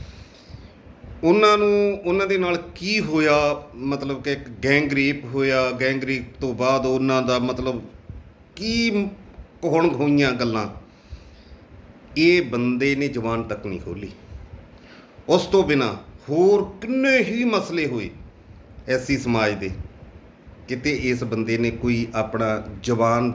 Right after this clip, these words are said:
ਦੇ ਵਿੱਚੋਂ ਕੋਈ ਦੋ ਸ਼ਬਦ ਬ-, ਬੋਲੇ? ਕਿਉਂ ਨਹੀਂ ਬੋਲੇ? ਕਿਉਂਕਿ ਇਹਨਾਂ ਦੀ ਉਹਨਾਂ ਪਾਰਟੀਆਂ ਦੇ ਵਿੱਚ ਜਾ ਕੇ ਬੋਲਣ ਦੀ ਔਕਾਤ ਹੀ ਨਹੀਂ, ਇਹਨਾਂ ਦੀ ਇੰਨੀ ਹਿੰਮਤ ਨਹੀਂ ਕਿ ਇਹ ਬੋਲ ਪੈਣਗੇ।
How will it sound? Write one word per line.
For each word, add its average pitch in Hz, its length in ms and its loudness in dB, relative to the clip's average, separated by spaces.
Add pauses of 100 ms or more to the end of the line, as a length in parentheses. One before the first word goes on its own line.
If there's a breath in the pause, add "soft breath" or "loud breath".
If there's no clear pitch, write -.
ਦੇ 127 100 -2
ਵਿੱਚੋਂ 120 460 -6 (380 loud breath)
ਕੋਈ 131 120 0
ਦੋ 123 360 2
ਸ਼ਬਦ 143 340 0
ਬ-, 127 240 0
ਬੋਲੇ? 139 360 -2 (800 loud breath)
ਕਿਉਂ 240 200 8
ਨਹੀਂ 269 120 2
ਬੋਲੇ? 185 420 2 (720)
ਕਿਉਂਕਿ 196 600 0
ਇਹਨਾਂ 214 500 4
ਦੀ 196 440 -4
ਉਹਨਾਂ 190 360 0
ਪਾਰਟੀਆਂ 147 640 -2
ਦੇ 160 140 -4
ਵਿੱਚ 156 260 -6
ਜਾ 135 300 2
ਕੇ 156 200 -2
ਬੋਲਣ 123 400 0
ਦੀ 170 140 -2 (120)
ਔਕਾਤ 208 460 4
ਹੀ 202 100 -2
ਨਹੀਂ, 139 200 -2 (1500)
ਇਹਨਾਂ 143 160 4
ਦੀ 151 120 2
ਇੰਨੀ 147 180 2
ਹਿੰਮਤ 143 320 0
ਨਹੀਂ 240 120 -2
ਕਿ 247 120 -2
ਇਹ 240 120 6
ਬੋਲ 180 240 2
ਪੈਣਗੇ। 165 540 0